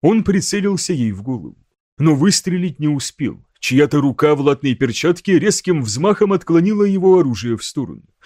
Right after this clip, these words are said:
Зарычав, он потянулся к мечу. Краагер одним движением обнажил свой клинок, и лезвием оттолкнул руку Хансю, тянувшуюся к ножнам.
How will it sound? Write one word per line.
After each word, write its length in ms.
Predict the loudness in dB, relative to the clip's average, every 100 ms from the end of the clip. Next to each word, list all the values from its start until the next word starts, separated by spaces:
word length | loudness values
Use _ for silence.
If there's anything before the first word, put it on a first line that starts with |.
| -14 -4
Зарычав, 720 | 0 2 0 0 2 2 2
он 180 | 2 2
потянулся 580 | 0 0 0 -2 -6
к 80 | -10
мечу. 360 | -10 -10 -14 -20 _ _ _ _ _
Краагер 540 | 0 4 6 4 4 2
одним 320 | 2 2 2
движением 640 | 2 4 4 2 0 0
обнажил 440 | 0 0 0 0 -2
свой 260 | 2 2
клинок, 520 | 2 -4 -2 -2 -4 -20 -6 0
и 120 | 2
лезвием 540 | 4 0 0 0 2
оттолкнул 640 | 0 2 0 2 -2 0 0
руку 260 | 0 0
Хансю, 480 | 2 0 0 -4 -4
тянувшуюся 680 | -2 -2 -4 -4 -4 -4 -6
к 60 |
ножнам. 420 | -6 -8 -12 _